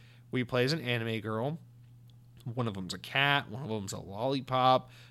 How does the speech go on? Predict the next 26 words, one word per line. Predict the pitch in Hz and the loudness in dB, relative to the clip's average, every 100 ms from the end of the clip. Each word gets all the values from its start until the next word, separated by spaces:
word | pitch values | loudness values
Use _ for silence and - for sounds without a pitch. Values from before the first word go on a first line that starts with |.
| - | -6
one | 107 | -4
of | 107 | -2
them | 101 | -2
has | 104 | -4
blue | - - 95 | -6 -6 -6
hair, | 76 131 151 151 151 147 143 143 - - - - - | -2 4 6 8 6 4 2 0 -6 -20 -20 -16 -4
and | 117 113 113 120 - | -2 0 -2 -2 -4
just | 127 127 | -2 2
kind | - 139 | 4 2
of | 120 | 0
furthering | - 135 143 139 139 131 | 2 4 6 4 2 2
that | 117 | 0
narrative | 120 151 156 156 160 135 | 2 4 6 6 6 6
that | 117 120 - | 4 2 0
all | 117 120 131 | 2 4 4
the | 131 113 | 2 0
anime | 123 131 131 | 0 2 2
girls | 131 131 131 131 131 120 | 2 4 4 4 2 0
and | 110 | -2
all | 107 | 0
the | 113 | 0
weeaboo | 113 120 127 127 | 2 0 0 0
girls | 123 123 123 123 120 - - - | 2 2 2 2 -2 -10 -20 -8
like | 104 113 | -4 -4
cats | - 120 123 123 120 - | -2 2 2 2 0 -6
and | 104 101 | -6 -8